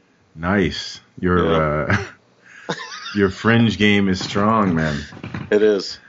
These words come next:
Speaker 2: It is. I'm actually wearing war paint on my balls.
Speaker 1: Nice.
Speaker 2: So,
Speaker 1: That's
Speaker 2: yeah.
Speaker 1: right, man. You got the
Speaker 2: It's one of
Speaker 1: double
Speaker 2: those kinda
Speaker 1: tassels.
Speaker 2: sleazy summers, you know?
Speaker 1: Yeah, that, uh,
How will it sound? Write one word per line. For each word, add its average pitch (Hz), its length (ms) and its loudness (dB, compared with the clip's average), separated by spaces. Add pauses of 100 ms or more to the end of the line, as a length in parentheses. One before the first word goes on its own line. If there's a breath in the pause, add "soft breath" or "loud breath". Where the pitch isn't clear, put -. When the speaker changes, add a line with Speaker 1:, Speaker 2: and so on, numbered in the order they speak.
Speaker 2:
It 90 140 -6
is. 92 260 2
I'm 101 140 2
actually 123 240 4
wearing 113 300 2
war 113 160 2
paint 98 400 -4
on 101 160 -4
my 95 100 -2
balls. 92 500 0 (240)
Speaker 1:
Nice. 87 400 -2
Speaker 2:
So, - 420 -10 (160)
Speaker 1:
That's - 160 -20
Speaker 2:
yeah. 95 120 -6
Speaker 1:
right, 92 140 -6
man. 127 200 -10
You 78 60 -2
got 82 100 -2
the - 60 -8
Speaker 2:
It's 73 80 -6
one 151 100 2
of 143 60 0
Speaker 1:
double 123 120 2
Speaker 2:
those - 40 -2
kinda 82 160 2
Speaker 1:
tassels. 104 300 -2
Speaker 2:
sleazy 113 340 -4
summers, 98 420 -6
you 95 80 -6
know? 95 160 -6 (420)
Speaker 1:
Yeah, 87 260 -2
that, 90 340 -2
uh, 80 200 2